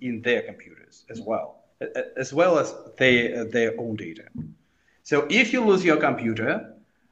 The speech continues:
uh, they can restore the data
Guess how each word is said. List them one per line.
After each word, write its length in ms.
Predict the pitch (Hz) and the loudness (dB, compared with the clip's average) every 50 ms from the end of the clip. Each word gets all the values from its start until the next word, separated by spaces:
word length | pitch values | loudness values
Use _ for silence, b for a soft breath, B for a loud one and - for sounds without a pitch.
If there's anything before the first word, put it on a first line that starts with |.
| _ _ | _ _
uh, 420 | 127 120 113 113 110 110 107 - - - | 0 2 2 2 2 0 -2 -4 -8 -2
they 200 | - 175 180 190 | 0 2 2 2
can 200 | 185 214 196 160 | 2 0 0 2
restore 800 | 143 160 160 160 - - 196 202 202 165 139 117 101 - - - - - _ _ _ _ | 2 2 2 2 0 0 0 4 4 4 4 4 0 -4 -8 -12 -18 -20 _ _ _ _
the 80 | - 123 | -16 -12
data 400 | 110 - 127 117 101 80 76 | -6 -4 -2 -2 -2 -4 -8